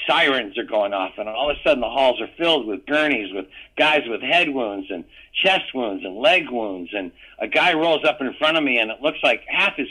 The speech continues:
face is sort of hanging off, and he smiles at me. And I look at him, and I realize that it's a rubber, he has a rubber injury over his face, that it's a mock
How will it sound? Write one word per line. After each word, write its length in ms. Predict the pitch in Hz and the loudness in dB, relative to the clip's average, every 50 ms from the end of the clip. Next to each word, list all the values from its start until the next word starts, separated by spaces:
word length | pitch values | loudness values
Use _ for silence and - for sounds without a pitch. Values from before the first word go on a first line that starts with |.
| - - | -2 0
face 280 | 151 156 180 185 180 - 135 | 2 2 2 2 0 -2 -6
is 140 | 113 101 - - _ - - - - - - | -8 -8 -10 -12 _ -20 -20 -20 -20 -8 -4
sort 140 | - 139 135 | 0 2 2
of 100 | 131 117 - | 2 0 0
hanging 380 | 127 139 139 135 127 120 120 | 0 2 2 2 2 0 0
off, 260 | 113 113 117 104 98 - | 2 2 2 0 0 -2
and 100 | 131 120 | -4 -4
he 120 | 123 120 - - | -4 -6 -8 -4
smiles 460 | - 208 254 294 302 233 143 117 101 110 | -2 0 2 4 4 4 2 2 0 -4
at 80 | 98 85 | -6 -6
me. 280 | 90 90 85 - - _ _ _ _ - - - _ _ - | -8 -10 -12 -14 -16 _ _ _ _ -20 -20 -20 _ _ 0
And 140 | 131 143 | 4 4
I 80 | 151 156 | 6 6
look 280 | 165 196 240 233 - 208 | 4 4 2 0 2 2
at 80 | 190 180 | 2 4
him, 140 | 170 160 | 4 4
and 80 | 156 151 | 4 4
I 40 | 151 | 4
realize 460 | 151 151 175 202 196 190 180 180 165 147 - | 4 4 4 4 4 4 4 2 2 0 2
that 300 | 160 165 151 139 143 - - | 4 4 4 4 2 -2 -2
it's 200 | 151 156 151 - 156 | -2 -2 0 0 0
a 60 | 143 | 0
rubber, 520 | 143 165 202 226 202 202 156 123 110 - _ _ _ _ _ _ _ _ _ | 2 4 4 4 4 2 0 0 -2 -6 _ _ _ _ _ _ _ _ _
he 80 | 160 170 | 0 0
has 120 | 170 156 | 0 0
a 80 | 156 143 | 0 0
rubber 540 | 139 156 170 170 160 165 156 151 147 - | 2 2 2 2 2 2 2 0 0 0
injury 560 | - 156 175 185 180 156 147 135 117 120 123 120 | 0 0 2 2 2 0 0 0 0 0 0 2
over 300 | 123 131 123 117 131 127 | 2 2 0 0 -2 -2
his 100 | 110 - - | -4 -4 -2
face, 300 | - 180 190 175 - - - - - - _ _ - | 2 2 2 2 0 -2 -10 -20 -20 -20 _ _ -4
that 120 | 131 135 | -2 0
it's 160 | 139 143 - 151 | 0 0 0 0
a 80 | 147 | 2
mock 400 | 139 143 156 170 175 180 - - | 2 2 2 2 0 0 -4 -6